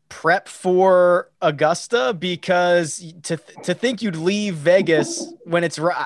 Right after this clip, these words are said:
I don't know. I mean, he has four weeks. I, I, I don't know. I could not figure out why he's not playing this.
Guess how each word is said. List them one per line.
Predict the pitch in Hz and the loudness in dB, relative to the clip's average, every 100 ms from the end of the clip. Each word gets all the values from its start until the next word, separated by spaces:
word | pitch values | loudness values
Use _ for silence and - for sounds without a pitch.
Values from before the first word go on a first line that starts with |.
| - | -2
I | 185 | 0
don't | 196 | 2
know. | 240 | 4
I | 180 | 2
mean, | 160 | 2
he | 185 | 0
has | 226 | 0
four | - 202 208 | -2 0 0
weeks. | 165 226 196 | 0 -6 -8
I, | - 143 - 143 _ | -10 -10 -8 -12 _
I, | 143 165 | -4 -2
I | 165 | 2
don't | 185 190 | 2 2
know. | 160 | 2
I | 165 | 2
could | 180 220 | 0 0
not | 196 | 0
figure | - 170 160 | 0 2 2
out | 139 | 2
why | 123 | 0
he's | 123 | -4
not | 117 | -8
playing | - 117 107 | -10 -14 -14
this. | - | -16